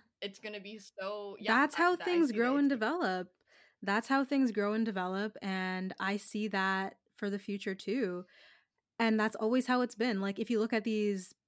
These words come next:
Speaker 2: these practices like T C M or even, like, Ayurveda and stuff like that, it doesn't stay stagnant to, like, one particular moment in time.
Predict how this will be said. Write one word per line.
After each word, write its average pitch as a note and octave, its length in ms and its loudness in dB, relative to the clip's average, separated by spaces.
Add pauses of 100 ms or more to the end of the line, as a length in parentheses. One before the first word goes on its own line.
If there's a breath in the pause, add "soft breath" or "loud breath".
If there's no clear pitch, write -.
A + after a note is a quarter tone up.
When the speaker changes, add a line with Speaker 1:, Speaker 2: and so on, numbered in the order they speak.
(140)
Speaker 2:
these G3+ 240 -6
practices G3+ 540 -4
like G3 160 -4
T G3+ 180 -6
C G3 180 -4
M F#3+ 180 -4
or F#3+ 60 -6
even, G3+ 220 -6
like, G3 160 -4
Ayurveda F#3 600 -4
and F#3+ 120 -6
stuff F#3 220 -8
like F#3+ 140 -10
that, - 240 -10 (840 soft breath)
it G#3+ 100 0
doesn't B3 300 4
stay G3 720 2 (100)
stagnant G3+ 680 -2
to, G3 160 2
like, F#3 260 -2
one F#3+ 440 -2
particular F#3+ 640 -4
moment F#3+ 280 -4
in F#3 100 -4
time. G3 360 -2